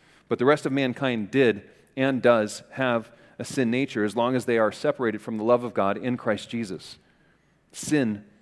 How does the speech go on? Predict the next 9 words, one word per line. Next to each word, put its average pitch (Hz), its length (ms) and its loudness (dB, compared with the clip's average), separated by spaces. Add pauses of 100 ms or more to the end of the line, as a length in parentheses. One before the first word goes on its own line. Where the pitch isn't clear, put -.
(460)
is 104 120 -12
severe. 110 680 -4 (120)
Uh, 90 120 -8
sin 143 320 0
is 107 320 -4 (680)
pervasive. 110 600 -2 (800)
Sin 135 260 -2
is 107 160 -2
universal. 117 760 0